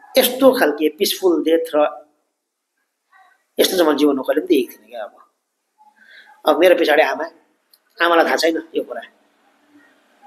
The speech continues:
आमा आफ्नो धुनमा हुनुहुन्छ त्यहाँ। रुपस्ता छेउमा बसिराख्नु भएको छ, रुपस्ता र म एकअर्कालाई हेरेको, हेरेकै। अन्त रुपस्ताले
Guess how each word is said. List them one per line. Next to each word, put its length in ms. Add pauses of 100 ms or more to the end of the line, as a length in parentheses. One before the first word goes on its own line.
(120)
आमा 120
आफ्नो 200
धुनमा 220
हुनुहुन्छ 280
त्यहाँ। 180 (800)
रुपस्ता 280
छेउमा 200
बसिराख्नु 380
भएको 120
छ, 40
रुपस्ता 320
र 100
म 60
एकअर्कालाई 420
हेरेको, 240
हेरेकै। 240 (3000)
अन्त 100
रुपस्ताले 500